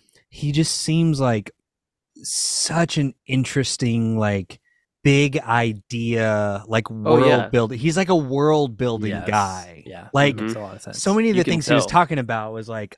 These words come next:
Speaker 1: "Oh, I wrote this whole album. It was a concept album that I've turned into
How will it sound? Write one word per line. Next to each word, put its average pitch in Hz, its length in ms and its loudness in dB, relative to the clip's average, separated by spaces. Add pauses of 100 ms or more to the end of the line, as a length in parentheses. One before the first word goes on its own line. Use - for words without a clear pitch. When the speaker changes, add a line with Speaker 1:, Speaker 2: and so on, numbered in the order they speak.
(120)
Speaker 1:
"Oh, 160 140 -2
I 147 120 6
wrote 147 220 2
this 135 160 -4
whole 156 400 -4
album. 120 400 0
It 110 80 -2
was 110 100 -4
a 120 60 -6
concept 143 580 -4
album 113 480 0 (480)
that 131 100 2
I've 123 220 0
turned 143 420 0
into 117 920 0